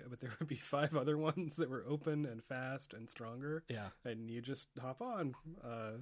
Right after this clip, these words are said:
Speaker 1: seemed fine at the time, I guess. Yeah.
Speaker 2: Well, we'll be getting to that eventually. There's, there's plenty of things
Speaker 1: <laughs> Yeah.
Speaker 2: in be-, I, I have to do the whole dot com bust before I get to all that. I have to do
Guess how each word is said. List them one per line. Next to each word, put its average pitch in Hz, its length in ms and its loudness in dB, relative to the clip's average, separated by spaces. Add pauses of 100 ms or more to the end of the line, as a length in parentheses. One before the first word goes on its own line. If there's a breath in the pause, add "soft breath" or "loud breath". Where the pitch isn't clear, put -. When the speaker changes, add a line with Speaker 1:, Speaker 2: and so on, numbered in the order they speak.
(260)
Speaker 1:
seemed 117 320 -8
fine 123 180 -6
at 139 60 -8
the 147 80 -16
time, 151 260 -4
I 123 60 -2
guess. 131 440 -6 (840 soft breath)
Yeah. - 60 -12 (720)
Speaker 2:
Well, 160 280 12 (760 loud breath)
we'll 123 180 0
be 143 120 6
getting 147 260 6
to 139 100 4
that 139 160 6
eventually. 127 540 2
There's, 104 340 -4 (400 loud breath)
there's 104 160 -8 (640 soft breath)
plenty 185 240 12
of 160 80 6
things 170 180 8
Speaker 1:
<laughs> 151 80 8
Yeah. 165 60 10
Speaker 2:
in 151 60 6
be-, 151 120 0
I, 139 200 2
I 151 80 4
have 156 160 4
to 143 60 -2
do 143 140 2
the 135 100 2
whole 135 280 4
dot 127 380 0
com 190 280 8
bust 175 280 2
before 160 280 0
I 151 60 0
get 147 160 -4
to 151 80 -2
all 139 160 2
that. 131 300 0
I 117 80 -6
have 113 200 -6
to 117 80 -10
do 110 460 -4